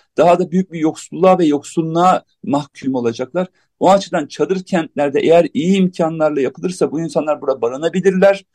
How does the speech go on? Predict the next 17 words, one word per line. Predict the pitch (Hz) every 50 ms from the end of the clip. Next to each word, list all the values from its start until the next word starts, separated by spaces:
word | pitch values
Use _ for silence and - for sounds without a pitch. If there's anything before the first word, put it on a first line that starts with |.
| _ _ _ _ -
Tarlaların, | - 147 160 165 165 160 156 151 143 123 -
tarlalarını | _ - 160 156 170 156 147 147 139 123 131 131 -
en | - 127
azından | 135 123 123 123 127 -
ekebilirler, | - 117 - 147 139 151 151 180 180 180 180 180 185 170 - _
hayvanlarını | - 147 143 165 147 160 151 156 147 143 143 143 143 135
güdebilirler | 123 117 123 120 139 143 139 151 151 170 175 185 190 180 - - - _ _ _ _ -
ve | 139 156
yaşamsal | 151 143 147 - - 156 151 151 190 165
ihtiyaçlarını | 135 139 - - 139 139 - - 151 175 180
karşılayabilirler. | - - 110 104 - - - 139 147 143 135 143 156 - 170 170
Ama | 156 160 143 123 131
böyle | 175 202 202 190
bir | - 165 151 - _ _ _ _ _
maalesef | - 147 151 156 143 - 156 131
bakış | 117 143 139 - 180 - - -
yok. | 190 202 202 - _